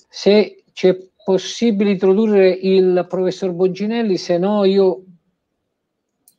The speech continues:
comincerei a, a delineare la figura di Paolo come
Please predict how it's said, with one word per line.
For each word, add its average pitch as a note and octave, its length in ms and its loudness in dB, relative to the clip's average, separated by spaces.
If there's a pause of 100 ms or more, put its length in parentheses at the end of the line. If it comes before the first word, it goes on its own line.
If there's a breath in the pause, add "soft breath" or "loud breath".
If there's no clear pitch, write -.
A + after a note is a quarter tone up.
(840)
comincerei F3 800 0
a, F#3 140 0 (1160)
a E3+ 200 2
delineare F#3+ 760 2
la D#3+ 100 -2
figura F#3 380 0
di E3 100 0
Paolo D#3+ 560 0 (720)
come F#3 640 0